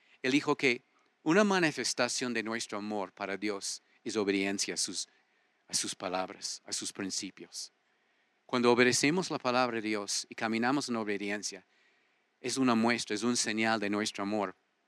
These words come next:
para el Hijo, el Padre y el Espíritu Santo. Y esa es mi, esa es mi meta. Y espero que es la meta de muchos de ustedes. Entonces,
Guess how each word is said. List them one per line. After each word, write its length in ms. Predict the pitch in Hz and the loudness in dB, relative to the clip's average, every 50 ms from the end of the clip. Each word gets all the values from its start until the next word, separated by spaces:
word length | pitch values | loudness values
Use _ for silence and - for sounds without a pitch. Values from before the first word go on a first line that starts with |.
| _ _ _ _ _ _ _ _ _ | _ _ _ _ _ _ _ _ _
para 200 | - 110 98 92 | -6 -4 -2 0
el 100 | 87 92 | 0 -2
Hijo, 200 | 101 98 - 113 | -2 -4 -4 -6
el 80 | 98 90 | -6 -6
Padre 340 | - 98 98 101 104 90 90 | -6 -6 -4 -4 -4 -6 -8
y 40 | |
el 40 | 85 | -8
Espíritu 400 | - - - 92 92 90 - 101 | -10 -12 -12 -12 -14 -14 -10 -8
Santo. 400 | - - 101 92 85 - 107 107 _ _ _ _ _ _ _ _ _ _ _ _ _ _ _ _ _ _ _ _ _ _ _ _ - | -8 -8 -8 -12 -20 -20 -20 _ _ _ _ _ _ _ _ _ _ _ _ _ _ _ _ _ _ _ _ _ _ _ _ _ -4
Y 80 | 113 | -2
esa 160 | 117 117 - 123 | 0 0 0 0
es 80 | 107 | 0
mi, 280 | 113 110 107 101 95 - _ _ _ _ _ _ _ _ _ _ _ _ | 0 0 0 0 -2 -6 _ _ _ _ _ _ _ _ _ _ _ _
esa 160 | - 113 117 117 | -4 -2 -2 0
es 80 | 107 | 0
mi 120 | 117 113 101 | 2 2 4
meta. 500 | 101 104 110 110 - - 82 - - _ _ _ _ _ _ _ _ _ _ | 4 4 4 4 2 -4 -14 -14 -16 _ _ _ _ _ _ _ _ _ _
Y 120 | - 107 107 | 0 0 2
espero 280 | - - 117 110 117 | 4 6 8 8 8
que 120 | - - 110 | 8 6 4
es 80 | 98 | 4
la 100 | 104 98 | 4 4
meta 240 | 98 101 101 - 107 | 4 4 2 2 0
de 140 | 90 95 92 | -2 0 0
muchos 260 | 98 107 104 - 104 | 0 0 -2 -2 -2
de 100 | 92 90 | 0 0
ustedes. 540 | 87 - - 101 92 95 92 - - - - _ _ _ _ _ _ _ _ _ _ _ _ _ _ _ _ _ _ _ _ _ _ _ _ _ _ _ _ | 0 -2 -4 -6 -8 -8 -8 -10 -10 -10 -12 _ _ _ _ _ _ _ _ _ _ _ _ _ _ _ _ _ _ _ _ _ _ _ _ _ _ _ _
Entonces, 600 | - - - 147 143 143 - 151 131 - - - | 0 4 6 6 8 8 6 6 6 4 2 0